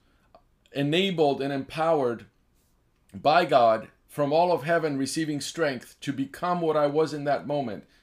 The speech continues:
to see this and to be transformed by it. I've lived with the vision of being a facilitator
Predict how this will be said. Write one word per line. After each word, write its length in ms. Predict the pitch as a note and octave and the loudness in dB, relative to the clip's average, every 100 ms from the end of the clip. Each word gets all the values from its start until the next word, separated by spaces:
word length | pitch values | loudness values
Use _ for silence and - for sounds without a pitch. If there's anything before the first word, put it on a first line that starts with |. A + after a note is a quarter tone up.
| _ | _
to 100 | C#3+ | -8
see 300 | C3+ F#3 F#3 | -4 -4 -4
this 380 | C#3 A2+ A2 - | -2 -4 -4 -10
and 100 | B2+ B2 | -8 -6
to 60 | |
be 120 | C#3 | -4
transformed 680 | C3+ - B2+ - - C3+ A#2 | -4 -6 -10 -8 -8 -6 -4
by 200 | G#2+ G2 | -4 -2
it. 200 | E2 - _ _ _ _ _ | -4 -10 _ _ _ _ _
I've 220 | - C3 C3 | -2 0 0
lived 340 | D#3 G3 D3 | 2 2 2
with 180 | F3 F3 | -6 -4
the 100 | D#3+ | -2
vision 400 | D3 F3+ D3 C#3+ | 2 2 0 -4
of 140 | B2+ | -4
being 200 | B2 D3+ | -4 -6
a 40 | D3+ | -6
facilitator 1000 | D3+ - D#3 D#3+ D3+ D3 A#2 A2 G#2+ | -8 -4 -2 0 -2 -6 -6 -6 -8